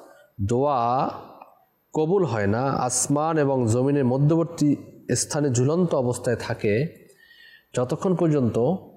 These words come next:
আমরা রসুলের পাক সাল্লাল্লাহু আলাইহি ওয়াসাল্লামের দুরূদ শরীফ পাঠ না করি। যখন দুরূদ শরীফ পাঠ করে, তখন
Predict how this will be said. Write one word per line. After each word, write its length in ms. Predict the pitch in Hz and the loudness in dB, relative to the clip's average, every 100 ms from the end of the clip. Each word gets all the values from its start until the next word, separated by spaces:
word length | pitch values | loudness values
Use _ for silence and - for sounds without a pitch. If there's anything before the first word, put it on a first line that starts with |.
| - - _ - | -20 -20 _ -4
আমরা 440 | 120 120 131 160 | 0 2 2 0
রসুলের 300 | 139 117 139 127 | 0 0 -2 0
পাক 240 | 123 131 | -2 -2
সাল্লাল্লাহু 580 | - - 117 110 123 120 | -4 -2 0 2 0 0
আলাইহি 120 | 117 | -2
ওয়াসাল্লামের 380 | 107 120 113 120 | -2 0 0 2
দুরূদ 180 | 110 117 | 2 0
শরীফ 200 | - 127 | 0 -2
পাঠ 240 | - 113 104 | -2 -2 -2
না 140 | 87 - | -4 -8
করি। 160 | - 104 123 | -14 -12 -6
যখন 160 | 107 107 | -2 0
দুরূদ 200 | 110 123 | 0 0
শরীফ 180 | 143 131 | -2 -2
পাঠ 220 | 131 - | -4 -2
করে, 120 | 165 | -2
তখন 360 | 127 113 196 | -2 -2 -2